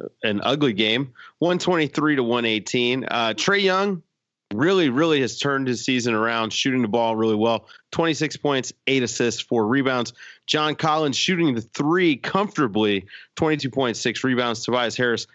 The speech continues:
leads the way for the Clippers with thirty, eight rebounds and seven assists. Uh, Nitz, the Clippers really were, were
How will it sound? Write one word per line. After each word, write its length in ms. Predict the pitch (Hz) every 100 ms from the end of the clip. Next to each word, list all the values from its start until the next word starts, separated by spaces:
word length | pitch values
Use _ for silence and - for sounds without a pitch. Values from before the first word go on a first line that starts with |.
| - _
leads 240 | 135 131
the 40 | 123
way 140 | 123
for 140 | 110 110
the 60 |
Clippers 360 | - 123 - 98
with 240 | 101 -
thirty, 440 | - 127 123 113 - - _
eight 200 | 127 131
rebounds 440 | 127 120 113 104 95
and 100 | 87
seven 280 | - 98 92
assists. 560 | 85 135 123 104 - - - - _
Uh, 220 | 120 117
Nitz, 440 | 107 143 165 - - - _ _
the 140 | 127
Clippers 680 | 147 208 240 269 220 - - - 123
really 320 | 123 170 165
were, 400 | 127 117 107 101
were 480 | 104 107 104 92